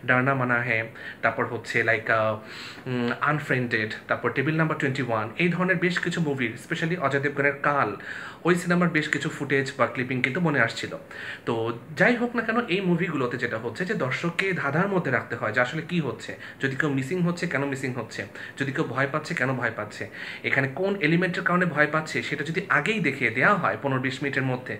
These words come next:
তাহলে তো মজাটাই থাকে না, দর্শকও বুঝতে পারে শেষে কী হতে যাচ্ছে। তো এই ছিল মুভিটার একটু প্লাস মাইনাসগুলো। যদি প্লাসগুলো আবারও বলি, সেটা ছিল যে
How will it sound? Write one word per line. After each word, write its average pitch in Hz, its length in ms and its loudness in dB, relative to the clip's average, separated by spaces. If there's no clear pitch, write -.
তাহলে 143 160 4
তো 160 60 0
মজাটাই 131 380 4
থাকে 117 240 0
না, 175 120 0
দর্শকও 190 400 0
বুঝতে 160 240 0
পারে 165 140 0
শেষে 143 180 -2
কী 139 160 -2
হতে 120 180 -2
যাচ্ছে। - 320 -8
তো - 160 -2
এই 247 180 4
ছিল 254 200 2
মুভিটার 151 360 2
একটু 143 220 2
প্লাস 131 300 0
মাইনাসগুলো। 131 460 0
যদি 165 160 -2
প্লাসগুলো 127 500 0
আবারও 135 240 2
বলি, 160 180 -2
সেটা 127 160 0
ছিল 120 220 -2
যে 120 160 -2